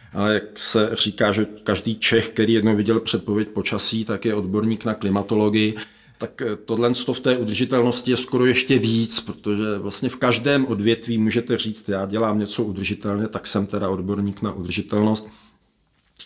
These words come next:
Mm, toto, toto nás teda také v budoucnu čeká, <laughs> že to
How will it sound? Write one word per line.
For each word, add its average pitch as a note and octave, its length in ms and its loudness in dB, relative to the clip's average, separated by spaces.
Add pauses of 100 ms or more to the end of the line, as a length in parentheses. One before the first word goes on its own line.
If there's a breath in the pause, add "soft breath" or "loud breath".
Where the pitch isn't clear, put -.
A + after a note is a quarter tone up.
Mm, F#2 300 -4
toto, A#2 340 2
toto A#2 280 0
nás A#2+ 260 2
teda A#2+ 160 2
také A#2 280 2
v G#2+ 60 4
budoucnu G#2+ 460 2
čeká, - 560 0
<laughs> - 20 -14
že - 160 -4 (180)
to A#2 160 0